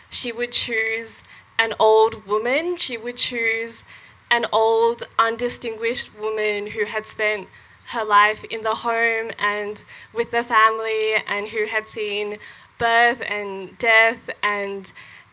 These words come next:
age and who, I don't know, had not partaken of the world at some level of, um,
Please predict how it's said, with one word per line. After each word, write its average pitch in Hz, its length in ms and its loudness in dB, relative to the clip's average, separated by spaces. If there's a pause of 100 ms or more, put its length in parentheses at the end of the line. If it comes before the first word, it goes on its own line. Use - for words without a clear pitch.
(120)
age 220 600 2 (140)
and 202 580 0 (400)
who, 208 600 2 (760)
I 269 140 8
don't 285 140 0
know, 240 180 6
had 240 240 0
not 233 380 0 (360)
partaken 247 640 2
of 220 240 0
the 226 100 -4
world 202 540 2
at 202 300 2
some 214 260 -6
level 202 600 -2
of, 202 320 -4
um, 196 520 -6